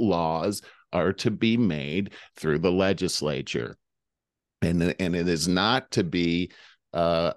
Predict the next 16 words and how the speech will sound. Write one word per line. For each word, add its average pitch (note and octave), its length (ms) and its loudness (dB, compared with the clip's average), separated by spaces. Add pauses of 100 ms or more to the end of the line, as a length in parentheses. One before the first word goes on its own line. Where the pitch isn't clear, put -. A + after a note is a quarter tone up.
uh, E2 260 -2
delegated F#2 800 0
to G#2 200 -2
any A2 400 0
other F2+ 320 -2
body. G#2 600 -2 (320)
And G2 120 2
yet A2+ 200 0
that's A2 260 2
exactly, G#2 680 0 (220)
regulations A#2+ 1080 4
that E2+ 200 0
come A2+ 300 0
out G2 240 0
of G2 160 2
bureaucracies G2 960 -2